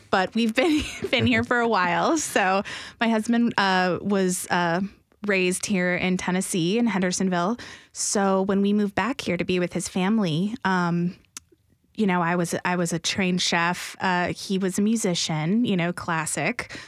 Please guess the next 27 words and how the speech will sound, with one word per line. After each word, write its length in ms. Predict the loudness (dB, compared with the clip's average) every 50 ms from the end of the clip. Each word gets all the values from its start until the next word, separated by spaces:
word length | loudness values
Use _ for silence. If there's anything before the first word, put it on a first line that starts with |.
| -18 -18 -18 -18 -16 -14
story. 640 | -10 -8 -4 0 0 2 2 2 2 2 2 2 2
Uh, 360 | 2 2 2 4 4 2 2 0 -2 -2
back 220 | 0 0 0 0 -2
here 200 | -2 0 0 2
in, 180 | 2 2 2
uh, 200 | 2 0 0 -4 -2 -2 -4 0
you 140 | 0 2 2
know, 160 | 2 2 0
just 300 | 0 0 -2 -4 -4 -8 -12 -16 -20 -20 -14 -4
seeing 280 | -2 0 2 2 2 2
what 160 | 2 0 0
we 120 | 0 2
missed 480 | 2 2 2 0 0 -2 -2 -4 -2 -2
in 200 | 0 0 2 2
Los 240 | 0 0 0 0 0
Angeles. 520 | 0 2 2 2 2 2 0 -2 -4 -4 -4
The 100 | -4 -4
food 180 | -2 -2 -2
truck 200 | -2 -2 -4 -6
culture 500 | -4 -4 -4 -4 -4 -4 -4 -2 -2 -2
is 100 | -2 -2 -4
so 280 | -4 -2 0 0 0
prominent 480 | 0 0 0 2 2 2 0 0 -2 -2
there. 340 | -2 0 0 0 0 -2 -4 -6 -12 -16 -18 -20 -20 -14 -6
Uh, 200 | -2 0 0 2
me 240 | 2 2 2 2 2
being 400 | 2 2 2 2 2 2 2 2